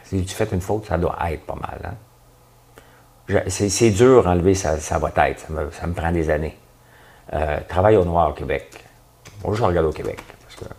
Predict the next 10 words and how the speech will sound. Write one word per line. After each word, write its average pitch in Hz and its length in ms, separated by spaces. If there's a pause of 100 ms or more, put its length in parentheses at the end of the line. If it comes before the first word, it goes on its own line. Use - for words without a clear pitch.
(220)
au 107 120
Canada. 87 400 (220)
Hein, - 100 (680)
parce - 140
qu'on - 140
parle 71 220
de 69 60
Canada. 76 420 (320)
Euh, 73 200 (120)
travail 95 580